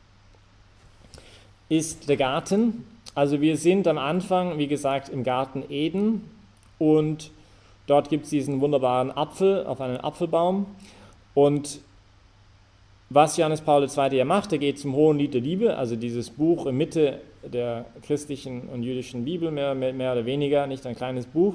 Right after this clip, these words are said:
Büchlein, und wo es um dieses Liebeslied, Lied geht zwischen Gott und den Menschen, aber eben auch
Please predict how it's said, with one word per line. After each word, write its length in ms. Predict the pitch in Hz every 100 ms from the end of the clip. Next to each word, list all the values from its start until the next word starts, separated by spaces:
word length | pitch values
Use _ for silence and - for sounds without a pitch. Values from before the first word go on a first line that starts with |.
| -
Büchlein, 480 | - 180 147 143 147 - - - - - -
und 280 | 151 156 135
wo 480 | 143 143 143 147 - - - - _
es 180 | 143 135
um 140 | 135
dieses 300 | 131 127 120
Liebeslied, 640 | 139 190 185 180 156 156 156
Lied 440 | 147 147 139 -
geht 280 | 143 139 139
zwischen 320 | - 123 127
Gott 240 | 127 127 131
und 100 | 123
den 100 | 120
Menschen, 380 | 139 139 -
aber 160 | 117 120
eben 140 | 120
auch 220 | - 123